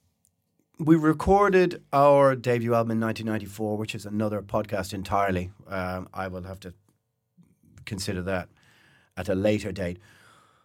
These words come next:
It was remixed in Academy Studios as it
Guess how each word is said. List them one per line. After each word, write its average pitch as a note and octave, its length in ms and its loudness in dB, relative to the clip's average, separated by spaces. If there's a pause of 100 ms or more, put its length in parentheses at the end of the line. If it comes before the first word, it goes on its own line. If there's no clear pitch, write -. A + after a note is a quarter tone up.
(640)
It G3 180 8
was F3 180 6
remixed F3 1000 4
in D#3 80 -2
Academy C#3+ 460 4
Studios D#3 1300 0
as B2+ 160 -6
it B2 160 -14